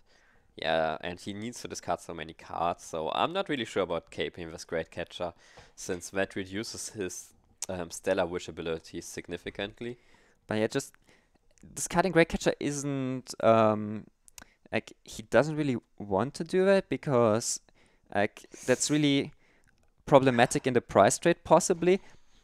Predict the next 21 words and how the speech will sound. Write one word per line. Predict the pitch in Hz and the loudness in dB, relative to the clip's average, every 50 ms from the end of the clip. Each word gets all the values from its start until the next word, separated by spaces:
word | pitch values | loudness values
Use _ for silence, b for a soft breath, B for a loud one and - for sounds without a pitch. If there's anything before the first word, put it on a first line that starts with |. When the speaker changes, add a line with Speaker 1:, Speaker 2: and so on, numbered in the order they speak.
| _ - | _ 6
Speaker 2:
but | 113 110 107 - - - - _ _ - | 8 8 8 8 4 -4 -14 _ _ -2
at | 113 117 - - | -2 -2 0 0
this | 165 180 | -2 -2
point | - - - - 113 123 147 147 - | -2 2 4 6 6 6 6 2 -6
he | - - - 127 120 - - | -10 -10 -8 -10 -10 -8 -8
needs | 139 143 - - | -8 -8 -6 -2
to | - 139 135 123 120 120 | 0 2 4 4 4 4
worry | 90 113 135 135 139 131 | 6 6 6 8 8 6
much | 131 131 - - - | 4 2 0 0 0
more | 143 131 127 120 | 2 4 6 6
about | 113 110 107 - | 6 4 2 0
stabilizing | - - 127 131 127 120 117 113 113 - 107 | 0 0 2 2 4 6 4 4 4 2 -4
his | 101 - - | -12 -14 -8
board | - - 127 131 117 95 87 - b b b b b b b b b - | 0 4 6 6 6 6 2 -2 b b b b b b b b b -2
and | 110 101 98 98 98 95 98 101 - - | 0 2 2 2 2 0 -2 -6 -12 -16
finding, | - - - - 101 98 104 107 107 107 107 98 95 98 92 92 | -20 -4 2 4 4 4 4 2 0 0 0 2 0 -2 -4 -6
like, | 92 - - - - | -8 -10 -12 -8 0
Welders, | 107 117 127 139 135 131 127 120 120 117 113 - | 4 6 8 8 8 8 8 8 8 6 6 2
Quick | - - 131 123 - _ | -2 -2 -2 -2 -2 _
Balls, | - 120 113 110 110 110 - - b b b b b | 4 4 6 6 6 4 2 -2 b b b b b
so | - - - 113 104 101 104 107 | -4 0 2 4 6 6 6 4